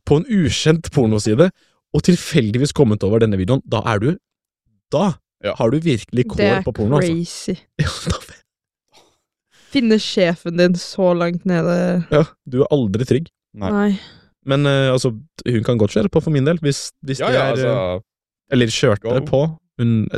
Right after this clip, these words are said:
Speaker 1: jeg holder vel kanskje ikke på med det lenger, nå som hun er sjef.
Speaker 3: Hun kjørte på. Kanskje, tror du hun putta det på C V-en når hun søkte på sjefsstilling?
Speaker 1: <laughs> Nei, jeg vil gjerne være sjef i dette firmaet. Eh, ja, hva, har du noe erfaring?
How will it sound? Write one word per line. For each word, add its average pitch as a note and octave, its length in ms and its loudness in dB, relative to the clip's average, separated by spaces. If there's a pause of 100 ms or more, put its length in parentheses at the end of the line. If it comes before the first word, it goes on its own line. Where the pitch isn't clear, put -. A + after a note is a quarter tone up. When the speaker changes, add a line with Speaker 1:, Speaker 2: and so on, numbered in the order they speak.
Speaker 1:
jeg A#2 160 4
holder G2+ 160 0
vel A2+ 80 -2
kanskje G#2 240 0
ikke G#2+ 80 0
på G2+ 140 2
med G2+ 100 2
det F#2 80 4
lenger, G2 180 2
nå G#2+ 80 0
som G#2+ 120 -2
hun G#2 80 2
er - 20 -2
sjef. - 400 -4 (220)
Speaker 3:
Hun G#3+ 100 4
kjørte G3 480 0
på. A3 140 0 (1160)
Kanskje, A#3 300 2 (100)
tror G#3+ 180 2
du G#3 60 4
hun G#3 100 0
putta G#3 200 0
det F3+ 120 0
på F#3+ 120 -2
C G3+ 140 -2
V-en A3 180 -4 (320)
når G3 160 0
hun G3 80 0
søkte - 320 -2
på - 160 2
sjefsstilling? G3 560 -2 (400)
Speaker 1:
<laughs> - 400 -20
Nei, D#3 140 -2
jeg E3 100 4
vil F3 80 4
gjerne C3+ 160 2
være D#3+ 100 0
sjef A2 240 0
i B2+ 60 0
dette B2+ 160 -2
firmaet. A#2 400 0
Eh, A#2 400 2
ja, C#3+ 80 0
hva, C3+ 200 0
har B2 100 0
du A#2 100 -2
noe A2+ 400 2
erfaring? A2+ 380 0